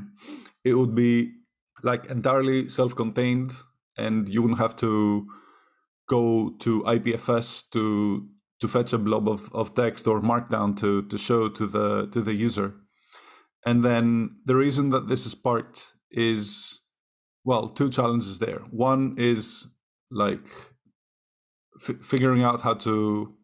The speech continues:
censor spam and scams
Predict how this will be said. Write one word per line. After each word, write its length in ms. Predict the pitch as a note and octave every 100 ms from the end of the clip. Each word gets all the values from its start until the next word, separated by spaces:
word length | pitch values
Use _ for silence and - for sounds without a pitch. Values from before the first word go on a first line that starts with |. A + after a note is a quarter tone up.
| _ _ _ _ _ _ _ _ -
censor 560 | - B2+ B2 C#3 C#3+ C3 -
spam 540 | - A#2+ B2 B2+ B2 -
and 100 | G#2
scams 680 | - B2 A#2 B2 B2 -